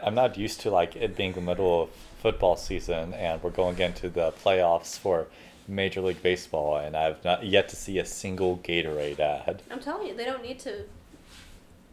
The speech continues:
Speaker 2: They're established.
Speaker 1: Yeah.
Speaker 2: I did see that Powerade has new Powerade water
Speaker 1: Mm-hmm.
Speaker 2: that's zero calories, but still tastes like Powerade and has, like, the electrolytes and stuff.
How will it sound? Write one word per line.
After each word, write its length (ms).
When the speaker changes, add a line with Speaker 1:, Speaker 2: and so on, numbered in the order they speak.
Speaker 2:
They're 180
established. 600
Speaker 1:
Yeah. 180
Speaker 2:
I 80
did 420
see 480
that 180
Powerade 760
has 320
new 180
Powerade 680
water 420
Speaker 1:
Mm-hmm. 120
Speaker 2:
that's 240
zero 320
calories, 600
but 180
still 200
tastes 420
like 200
Powerade 460
and 80
has, 240
like, 140
the 80
electrolytes 580
and 160
stuff. 300